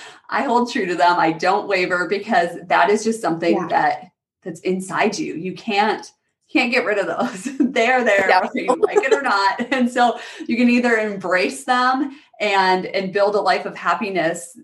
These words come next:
Speaker 1: knowing
Speaker 2: Mm-hmm.
Speaker 1: that you are aligned with, with your core,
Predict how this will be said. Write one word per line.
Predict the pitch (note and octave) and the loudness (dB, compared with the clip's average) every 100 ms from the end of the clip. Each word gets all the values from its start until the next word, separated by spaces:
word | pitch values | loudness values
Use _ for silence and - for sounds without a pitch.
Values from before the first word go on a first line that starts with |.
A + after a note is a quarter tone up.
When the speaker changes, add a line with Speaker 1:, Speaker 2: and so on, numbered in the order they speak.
| - | -12
Speaker 1:
knowing | F3+ F#3+ F#3 A#3+ A3 | -2 2 4 4 4
Speaker 2:
Mm-hmm. | F#3+ F#3 | 2 -2
Speaker 1:
that | F3 F3+ | -4 -4
you | F3+ F3+ | -4 2
are | E3+ E3+ | 4 6
aligned | E3+ E3+ A#3 A3 F#3 | 4 2 2 0 -2
with, | F#3 F3 F3+ F3+ _ _ _ - | -2 0 -2 -8 _ _ _ -4
with | F#3+ F#3+ | -4 -2
your | F#3+ F3+ | -6 -6
core, | - - A3 G3+ F3 F3+ F3+ | -8 2 4 4 2 0 -4